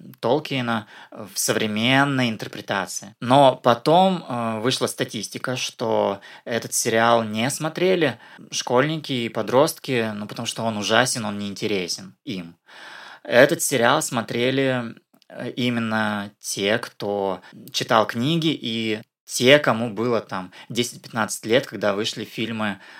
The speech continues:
эм, Питера Джексона. Вот фанаты фильмов Питера Джексона, они, эм, смотрели этот сериал, потому что хотели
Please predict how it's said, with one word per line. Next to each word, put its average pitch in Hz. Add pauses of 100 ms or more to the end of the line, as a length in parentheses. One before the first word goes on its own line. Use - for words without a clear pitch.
(140)
эм, 98
Питера 110
Джексона. 92 (540)
Вот 110 (400)
фанаты 117
фильмов 113
Питера 107
Джексона, 131
они, 127
эм, 110
смотрели 101
этот 101
сериал, 120 (220)
потому 104
что 135
хотели 131